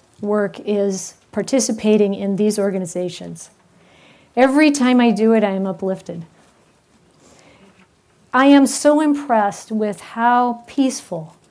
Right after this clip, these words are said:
the people are doing this, these actions. How loving, how much people care about the planet and the beings on it.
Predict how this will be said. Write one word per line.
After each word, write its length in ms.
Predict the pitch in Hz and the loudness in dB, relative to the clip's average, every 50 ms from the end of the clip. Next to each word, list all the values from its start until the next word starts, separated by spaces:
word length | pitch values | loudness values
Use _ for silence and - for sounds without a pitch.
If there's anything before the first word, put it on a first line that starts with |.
| _ _ _ _ _ _ _ _ _ - | _ _ _ _ _ _ _ _ _ -8
the 80 | 208 | -8
people 380 | 196 - 233 226 226 226 214 - | -6 -2 -2 -2 0 0 -2 0
are 440 | 202 202 196 185 180 175 175 170 - _ _ - | 0 -2 -2 -2 -4 -6 -8 -10 -14 _ _ -8
doing 360 | 208 190 202 196 196 190 190 | -4 -2 -2 -2 -2 -2 -4
this, 360 | 190 180 170 - - - - _ _ - | -4 -6 -8 -10 -10 -12 -16 _ _ -8
these 220 | - 202 196 190 | -6 -4 -4 -2
actions. 580 | 196 180 170 170 - - 220 220 220 220 - - - _ _ _ _ _ _ _ _ _ _ _ - - _ _ - | -4 -4 -4 -6 -10 -14 -14 -14 -14 -14 -16 -18 -20 _ _ _ _ _ _ _ _ _ _ _ -20 -20 _ _ -8
How 260 | - - 262 262 254 | 0 4 4 6 6
loving, 560 | 240 233 233 240 240 214 190 185 175 170 170 - _ _ _ _ _ _ - - | 6 6 6 6 6 4 0 -6 -8 -10 -14 -18 _ _ _ _ _ _ -20 -10
how 180 | - 226 269 285 | -4 0 2 4
much 340 | 294 294 285 269 277 - - | 6 6 4 2 0 -4 -8
people 360 | - 247 247 226 240 226 226 | -4 -4 -2 -2 -2 -4 -4
care 580 | - - - - 233 220 220 220 220 214 214 220 | -6 -12 -12 -6 -2 0 0 2 2 0 0 -2
about 440 | 214 202 196 202 202 196 190 - | -4 -6 -6 -4 -4 -6 -6 -8
the 80 | - 190 | -12 -14
planet 520 | 185 - - 247 240 240 247 247 240 226 | -14 -10 -4 -2 0 2 2 0 -2 -2
and 160 | 214 202 196 190 | -4 -6 -6 -6
the 40 | |
beings 480 | 185 170 214 214 220 220 214 208 196 170 | -6 -2 0 2 2 2 2 0 -4 -6
on 220 | 196 190 196 190 | -8 -8 -6 -8
it. 160 | 190 165 165 | -8 -10 -12